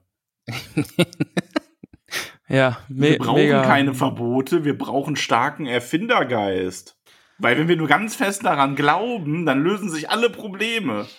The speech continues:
Speaker 1: Boah, stell dir mal ein Deutschland vor, in dem, also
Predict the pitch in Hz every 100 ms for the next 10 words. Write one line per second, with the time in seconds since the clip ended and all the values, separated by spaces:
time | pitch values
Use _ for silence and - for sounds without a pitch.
0 | _ _ - - - - 123 - 143 190
1 | 214 185 175 165 139 139 202 - - 123
2 | 120 - - 104 139 208 - _ _ _
3 | _ _ _ 135 139 127 143 156 180 -
4 | 139